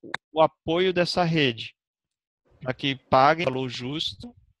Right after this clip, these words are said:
pra ambas as partes, mas que não fique na mão de web designers, que às vezes você não tem todo um controle, e o web design freelance, às vezes ele sozinho, ele cobra mais caro.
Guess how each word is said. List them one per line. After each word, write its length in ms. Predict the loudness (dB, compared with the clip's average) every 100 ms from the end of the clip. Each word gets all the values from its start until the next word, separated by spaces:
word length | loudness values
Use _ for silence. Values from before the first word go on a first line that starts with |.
| _ 2
pra 120 | 2
ambas 360 | 2 0 -2
as 160 | 0 -4
partes, 480 | 0 2 2 0 -8
mas 240 | -6 -6
que 120 | -8
não 200 | -10 -10
fique 420 | -2 0 0 -2 -2
na 160 | 0
mão 260 | 2 -2 -2
de 120 | -2
web 200 | -2 -2
designers, 680 | -4 2 2 2 -4 -8 -14 -18 -18 -18 _
que 100 | 2
às 140 | 4
vezes 400 | 4 2 2 -4
você 340 | -4 -4 0 -2
não 120 | -2
tem 360 | -2 0 0 -4
todo 220 | -6 -4
um 80 | -6
controle, 580 | -6 -8 -4 2 4 4
e 60 | 2
o 40 |
web 120 | -2 _
design 300 | 2 4 4
freelance, 520 | 2 2 4 4 2
às 120 | -2 -2
vezes 160 | 0
ele 180 | 2 2
sozinho, 600 | 0 0 0 0 -4 -2
ele 120 | -2
cobra 380 | 0 2 4 4
mais 240 | 2 -2 -2
caro. 480 | 0 4 4 4